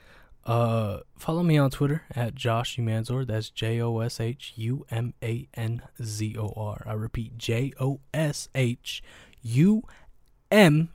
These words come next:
as in mango, A, N as in no, Z O R. And then on Instagram, go ahead and follow me as, at, uh, Josh U dot two one four. That's J O S H U period two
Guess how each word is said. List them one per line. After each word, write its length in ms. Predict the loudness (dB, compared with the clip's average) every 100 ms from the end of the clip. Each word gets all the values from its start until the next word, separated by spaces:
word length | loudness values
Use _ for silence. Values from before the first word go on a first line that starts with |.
| -2
as 200 | 0 2
in 120 | 4
mango, 580 | 4 4 4 2 0 -4 -20 0
A, 400 | 4 6 6 2 -4 -20 _ -14 2
N 380 | 4 6 4 2 -2
as 240 | 0 2
in 200 | 2 2 0
no, 580 | -2 2 4 4 2 -2 -12 -20 -20 -12 -6
Z 500 | -2 2 4 4 0 _ -20 -10 2
O 340 | 4 4 0 -4
R. 320 | -2 -2 -6 -16 -20 -20 -10 0
And 100 | 4
then 160 | 4
on 140 | 4 2
Instagram, 400 | 0 0 0 2
go 120 | 2
ahead 140 | 4
and 100 | 2
follow 220 | 0 0
me 220 | 2 0 0
as, 320 | -2 -6 -10 -8
at, 240 | -4 -4 -2
uh, 300 | -4 -4 -8 -12
Josh 460 | -2 0 0 -2 -10
U 480 | -4 2 2 2 -4 -2
dot 300 | 2 2 0 _ -14
two 140 | -4
one 240 | 0 0 -2
four. 340 | -2 -2 -2 -4
That's 240 | -6 -8
J 320 | -6 -2 0
O 160 | 0 0
S 260 | 0 -2 -4
H 300 | -4 -4 -8
U 440 | -10 -2 0 0 -2 -10 -20 -20 -10 -2
period 540 | 2 2 2 0 -6 _
two 240 | -4 0